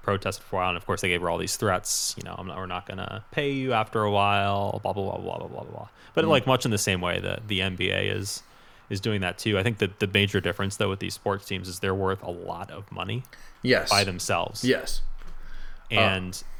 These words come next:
Speaker 1: well, I'd re-, I'm re-, I'd, I'm really curious to see if, unf-, unfortunately, if this violence continues, um, into the football season.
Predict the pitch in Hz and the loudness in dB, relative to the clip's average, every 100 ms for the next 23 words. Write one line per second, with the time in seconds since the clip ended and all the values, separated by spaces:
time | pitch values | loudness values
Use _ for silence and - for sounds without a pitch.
0 | - 123 120 113 113 107 113 104 104 104 | -8 -4 -2 0 -2 -2 -2 0 -2 0
1 | 110 117 107 107 107 107 107 107 104 117 | 0 2 2 2 0 -2 -2 -2 0 0
2 | 120 117 - 104 95 101 92 95 104 95 | 0 0 0 -2 -2 -4 -4 -4 -10 -6
3 | 92 - - - 123 95 - 120 - 110 | -6 -6 -18 -14 -10 -10 -8 -10 -8 -6
4 | 107 - - 104 - 92 90 - 95 - | -6 -4 -2 -2 -4 -2 -2 -2 -6 -6
5 | - - - 110 101 95 98 98 - 107 | -12 -20 -18 -10 -2 0 0 -2 -6 -4
6 | 117 110 110 107 - - - - - - | -4 -4 -6 -8 -14 -20 -20 -20 -20 -20
7 | - 101 92 95 107 101 104 92 92 104 | -8 -6 -6 -6 -8 -6 -4 -4 -4 -2
8 | 98 92 - 101 107 107 107 | 0 -2 -4 -8 -8 -10 -12